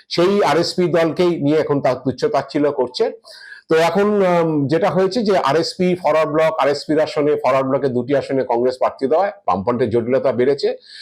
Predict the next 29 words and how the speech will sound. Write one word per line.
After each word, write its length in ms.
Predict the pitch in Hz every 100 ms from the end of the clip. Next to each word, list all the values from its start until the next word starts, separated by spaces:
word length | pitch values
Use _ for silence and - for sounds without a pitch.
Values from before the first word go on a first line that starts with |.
| - -
এবং 220 | - 214 185
অধীর 260 | 190 220
চৌধুরী 340 | 233 240 262 247
কোনো 220 | 196 202
রকম 260 | 208 208
এই 120 | 190 180
আলোচনার 460 | 156 165 190 190
মধ্যে 280 | 180 175 196
কারোর 200 | 143 156
সঙ্গে 460 | - 165 165 170 151
কিছু 240 | 143 165
না 220 | 131 127
বলেই 400 | 135 185 202 180 -
একতরফা 460 | 120 151 139 160
ভাবেই 320 | 139 147 180
হচ্ছে 280 | 147 147 147 135 135 - - - -
এই 340 | 131 135 123
ঘ-, 180 | 104 110
ঘোষণাগুলো 580 | 110 131 147 143 156 240
বা 180 | 147 135
এখান 260 | 120 127
থেকে 140 | 123 131
তারা 240 | 127 123
নাম 240 | 113 120
পাঠাচ্ছেন 460 | 123 120 135 156 143
দিল্লিতে 360 | 151 160 180 202
এবং 260 | 131 117
দিল্লি 220 | 117 117
থেকে, 380 | 120 110 117 110